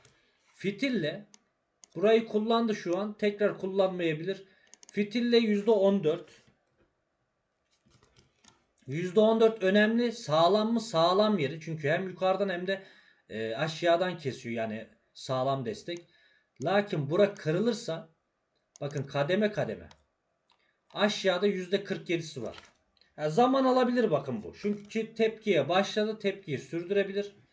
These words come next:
Ee, tekrar düşmeye başlarsa bu yüzde kırk yedinin önlemini almak lazım. Şimdi T L olarak bir anlatayım size durumunu.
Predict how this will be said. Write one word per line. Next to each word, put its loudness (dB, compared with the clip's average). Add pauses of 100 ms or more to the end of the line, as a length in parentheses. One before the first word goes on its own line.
(2000)
Ee, -8 (220)
tekrar 2
düşmeye -2
başlarsa 0
bu -4
yüzde -4
kırk -4
yedinin -2
önlemini -2
almak -2
lazım. -6 (540)
Şimdi -12
T 6
L 4
olarak 4
bir 0
anlatayım 2
size -6
durumunu. -8